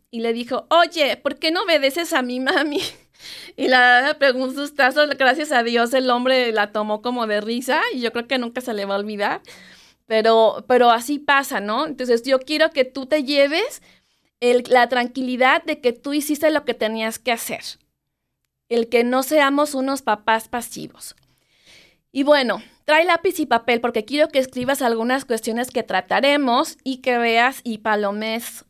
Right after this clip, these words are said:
algunas cosas que te voy a decir. La familia es la unión de personas que comparten un proyecto vital en común.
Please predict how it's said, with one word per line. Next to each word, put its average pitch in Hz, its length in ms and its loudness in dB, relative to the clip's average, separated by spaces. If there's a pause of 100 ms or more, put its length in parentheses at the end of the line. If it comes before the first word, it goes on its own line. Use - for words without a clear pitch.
algunas 214 460 -6
cosas 226 260 -8
que 220 100 -8
te 202 120 -6
voy 196 220 -4
a 190 80 0
decir. - 460 -16 (500)
La 262 140 2
familia 339 640 2
es 294 220 4
la 320 200 2
unión 254 720 2 (960)
de 226 160 -4
personas 277 640 0
que 254 120 -6
comparten 233 560 0
un 254 100 -4
proyecto 247 460 2
vital 202 360 -2
en 196 100 -2
común. 302 420 0